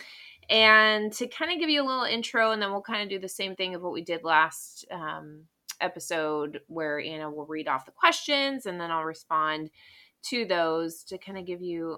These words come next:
a little, you know, how they got started and all that fun stuff, which is something I always like to, to start with.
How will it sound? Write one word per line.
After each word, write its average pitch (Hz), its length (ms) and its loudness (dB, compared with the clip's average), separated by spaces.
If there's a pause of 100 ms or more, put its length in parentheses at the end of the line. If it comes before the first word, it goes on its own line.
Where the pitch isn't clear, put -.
a 165 40 -16
little, 165 440 -10
you 170 100 -14
know, 151 120 -12
how 175 180 -6
they 175 80 -6
got 156 200 -6
started 147 720 -2
and 139 400 -10
all 139 120 -10
that 123 200 -12
fun 143 240 -14
stuff, - 400 -18
which - 200 -18
is - 360 -20 (120)
something - 400 -20
I - 60 -20
always - 220 -16
like - 160 -18
to, - 200 -18 (1300)
to 339 100 0
start 233 320 4
with. 196 340 6